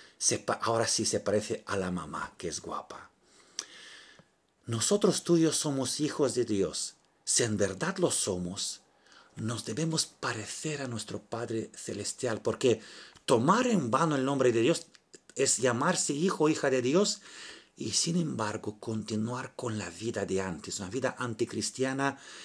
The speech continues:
que no se acuerda para nada de Dios. No to-, no tener, no experimentar un, un cambio real en nuestras vidas. Equivale tomar el nombre de una familia, familia de Dios,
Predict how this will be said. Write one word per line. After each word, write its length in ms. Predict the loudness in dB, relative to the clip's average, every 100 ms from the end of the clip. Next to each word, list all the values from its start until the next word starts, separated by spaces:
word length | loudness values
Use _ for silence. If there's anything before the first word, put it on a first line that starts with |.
| -18 -6
que 140 | 0 2
no 220 | 4 4
se 160 | 4 2
acuerda 600 | -2 -6 -6 -6 -6 -4
para 160 | -4
nada 240 | -4 -4 -4
de 140 | -4
Dios. 560 | -6 -8 -4 -4 -4 -8 _ -20 -20 -20 -20 -20 -20 -12
No 240 | -2 0 2
to-, 260 | 2 -2 -4
no 260 | -4 -2
tener, 400 | 0 2 2 2 0
no 120 | -4
experimentar 400 | -2 -4 0 0
un, 280 | 0 -4 -10 -6
un 200 | -4 -4
cambio 640 | -4 -2 0 2 2 2 -6 -20 -8
real 680 | -2 0 2 4 2 0 -6
en 180 | -6 -4
nuestras 500 | -4 -6 -8 -8 -8
vidas. 540 | -8 -8 -6 -6 -8 -12 -20 -20 -20 -10 -4
Equivale 640 | 0 4 6 8 8 6 -6 -20 4
tomar 320 | 6 8 8
el 180 | 8 8
nombre 280 | 6 6 4
de 160 | 4
una 160 | 6 6
familia, 760 | 4 2 6 6 8 6 4 -6 _ _ _ _ _ _ _ _ _ -6
familia 520 | -4 0 2 2 2
de 140 | 0
Dios, 560 | 0 4 4 4 0